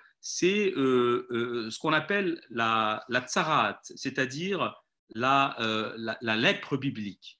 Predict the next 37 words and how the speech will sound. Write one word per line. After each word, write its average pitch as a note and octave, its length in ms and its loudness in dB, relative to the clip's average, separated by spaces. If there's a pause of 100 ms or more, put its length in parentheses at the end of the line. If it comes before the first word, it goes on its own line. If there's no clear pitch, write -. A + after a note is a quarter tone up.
(360)
Juste G3 300 -2
avant G3+ 440 2
de, A#2 360 0
de A#2+ 120 -4
parler E3+ 300 2
de D3 40 -6
la D3 80 2
lèpre D3 220 0
biblique, B2+ 500 -4
je, C#3 120 4 (100)
je C#3+ 140 -4
veux C3+ 260 -2
vous F#3 80 -4
dire E3+ 300 -4
que D#3+ 100 0
vraiment, C#3+ 640 2 (100)
dans B2 160 0
beaucoup E3 440 -6
de - 40 -16
commentaires, D#3 680 -2 (480)
Rachi E3+ 460 2
est G3 100 0
quelqu'un F#3+ 460 0
qui F#3+ 140 -4
est C#3+ 100 -2
un C#3+ 120 2
grand D#3 320 0
observateur. B2+ 760 -2 (240)
Alors, F#2 160 -6
comme D3 180 0
beaucoup D#3 320 0
de C#3 80 2
rabbins B2 300 2
du A2+ 140 -6
Talmud, A#2 400 0
hein, F#2+ 220 -4 (420)
euh, F2 920 -2